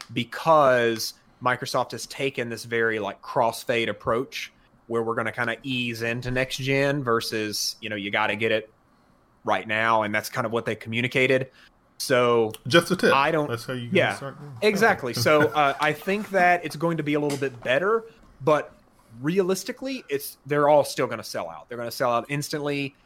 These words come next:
Speaker 1: either from legitimate purchasers or scalpers who think they're gonna be able to flip these. Um,
Speaker 2: Mm-hmm.
Speaker 1: the one thing I will say in both instances, do not buy from scalpers. Do not buy from scalpers. You will be, if you want to buy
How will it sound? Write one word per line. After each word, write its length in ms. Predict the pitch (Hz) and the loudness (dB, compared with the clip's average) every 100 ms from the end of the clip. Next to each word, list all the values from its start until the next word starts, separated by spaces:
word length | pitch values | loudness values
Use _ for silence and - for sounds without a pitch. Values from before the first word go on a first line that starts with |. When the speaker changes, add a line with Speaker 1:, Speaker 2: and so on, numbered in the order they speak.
| - | -8
Speaker 1:
either 320 | - 117 117 113 | 0 0 0 -2
from 500 | - 107 104 98 92 | -2 -2 -2 -6 -10
legitimate 540 | 120 113 151 175 175 | -8 -4 2 4 2
purchasers 600 | 175 170 175 - 170 160 - | 2 0 0 -2 0 -2 -4
or 160 | 135 135 | 0 2
scalpers 560 | - - 139 139 143 139 | 0 2 2 2 0 -2
who 120 | 123 | -8
think 220 | - 127 | -8 -8
they're 80 | 127 | -6
gonna 160 | 127 123 | -6 -2
be 80 | |
able 180 | 120 113 | -2 -2
to 60 | 110 | -4
flip 200 | 127 120 | -4 -4
these. 440 | 139 131 127 - - _ - _ - | -2 -2 -2 -6 -10 _ -20 _ -4
Um, 240 | 104 101 | 0 2
Speaker 2:
Mm-hmm. 80 | 117 | 0
Speaker 1:
the 60 | 107 | -2
one 320 | 107 131 170 | 0 2 4
thing 180 | 175 170 | 4 4
I 80 | 160 | 4
will 100 | 147 | 2
say 260 | - 147 | 2 2
in 180 | 123 107 101 113 123 | 2 -2 -10 -8 4
both 260 | 190 208 - | 6 6 2
instances, 640 | 156 143 - 110 113 107 - _ _ - 117 | -2 -2 -8 -10 -8 -8 -12 _ _ -18 -4
do 240 | 165 180 | -2 0
not 360 | 180 170 160 123 | 4 4 4 2
buy 320 | 127 127 127 | 4 4 2
from 300 | - 127 113 | -2 -6 -6
scalpers. 800 | - - 131 139 165 160 160 - _ _ _ 110 | -6 0 2 2 -2 -2 -6 -12 _ _ _ -14
Do 180 | 135 147 | -4 0
not 220 | 147 143 | 2 0
buy 180 | - 123 | 2 0
from 160 | 117 117 | 0 -8
scalpers. 580 | - 113 110 120 110 101 | -4 -2 -2 -2 -10 -12
You 280 | 104 156 165 | -6 -2 0
will 360 | 131 147 151 | 2 4 4
be, 240 | 139 131 127 | 4 2 2
if 300 | 127 139 170 | 0 -2 0
you 100 | 190 | 0
want 360 | 143 135 190 - | 0 2 2 2
to 120 | - | -4
buy 600 | 170 147 131 120 110 107 | 2 4 6 4 0 -4